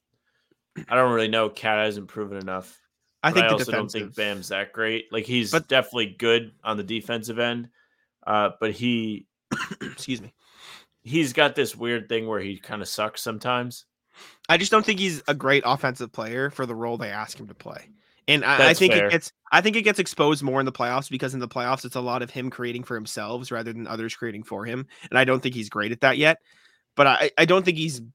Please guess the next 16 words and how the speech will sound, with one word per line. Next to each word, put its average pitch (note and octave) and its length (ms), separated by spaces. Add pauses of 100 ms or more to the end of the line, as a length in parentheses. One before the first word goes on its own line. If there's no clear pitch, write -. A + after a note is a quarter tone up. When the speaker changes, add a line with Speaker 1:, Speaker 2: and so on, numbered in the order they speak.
Speaker 2:
bad A#2+ 280
on A#2 120
offense. A2 460
I C3 80
just B2 180
don't C3 240
think A#2+ 180
his B2+ 280
game B2 340
is A2+ 420
the A2+ 100
pull-up A#2+ 320
mid-range A2 360
shot, - 240
which, G#2+ 240
like, G#2 220